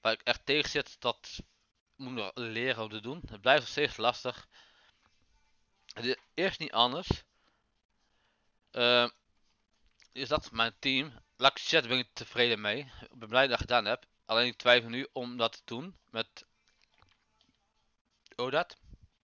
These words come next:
De Bruyne. Dus, eh, maar goed, we gaan eerst pakketjes overmaken. We gaan eerst even één driehonderd, eh, punt, eh, vijftien K pakketje zetten. Want om af te ronden,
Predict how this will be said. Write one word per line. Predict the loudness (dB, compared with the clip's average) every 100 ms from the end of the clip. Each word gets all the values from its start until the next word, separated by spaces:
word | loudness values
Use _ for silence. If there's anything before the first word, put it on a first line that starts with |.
| _ _ _ -18 -8
De | -4
Bruyne. | 6 8 8 4 -4 -8 _ _ -20 _ _ _ _ _
Dus, | _ -6 0
eh, | 2 2 -2 _ _ _
maar | 0
goed, | 2 2
we |
gaan | 0
eerst | 0 0
pakketjes | -2 -2 0 -2
overmaken. | -2 -2 -2 -8 -16 -20 _ _ _ -20 _ -20 -20 _ _ -18 -18 -20
We | -8
gaan | -4
eerst | 0 0
even | 0 0 4
één | 4 4
driehonderd, | 2 2 2 0 0
eh, | 2 4 0 _ _ _ _ _ _
punt, | -8 -6 -2
eh, | 0 4
vijftien | 4 4
K | 4
pakketje | 2 2 -2 -2
zetten. | -6 -6 -8 -14 _ -20 -20 _
Want | -16 -12
om | -10 -12 _
af | 4 4
te | 0
ronden, | -2 -4 -6 -8